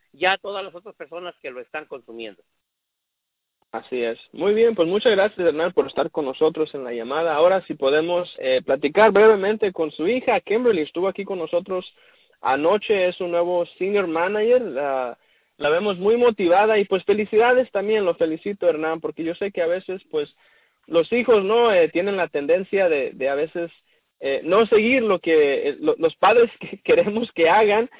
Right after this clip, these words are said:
Speaker 2: pero en el caso de usted, eh, me imagino está tan orgulloso de su hija que, pues, ella se unió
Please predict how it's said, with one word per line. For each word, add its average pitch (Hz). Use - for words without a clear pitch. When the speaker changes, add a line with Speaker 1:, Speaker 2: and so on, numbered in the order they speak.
Speaker 2:
pero 156
en 156
el 151
caso 185
de 175
usted, 208
eh, 139
me 143
imagino 147
está 180
tan 180
orgulloso 165
de 147
su 143
hija 190
que, 135
pues, 127
ella 156
se 160
unió 180